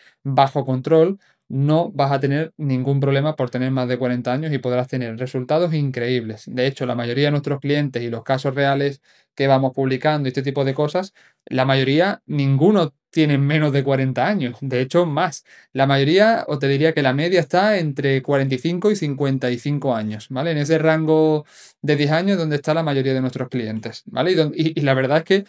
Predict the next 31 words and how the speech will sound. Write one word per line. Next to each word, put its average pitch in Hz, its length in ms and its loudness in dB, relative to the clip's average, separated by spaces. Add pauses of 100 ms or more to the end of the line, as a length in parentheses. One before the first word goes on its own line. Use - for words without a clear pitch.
(140)
los 147 180 2
que 143 120 0
tienen 160 180 4
más 156 160 4
resultados, 151 540 2
así 123 280 -4
que, 147 260 0 (320)
ya 147 120 0
te 151 80 4
digo, 117 320 0
tanto 139 600 2
teóricamente 156 640 2
como 135 220 0
en 131 80 2
la 123 120 2
práctica, 196 600 2 (220)
eh, 120 560 -2
se 131 140 -2
cumple 147 600 0
esto 139 220 -2
que 135 80 0
te, 131 300 0
de 131 100 -4
lo 135 80 2
que 131 80 0
te 131 60 -6
estoy 131 180 -6
hablando, 113 540 -6 (420)
¿vale? 151 320 4
Así 143 260 0
que, 123 760 0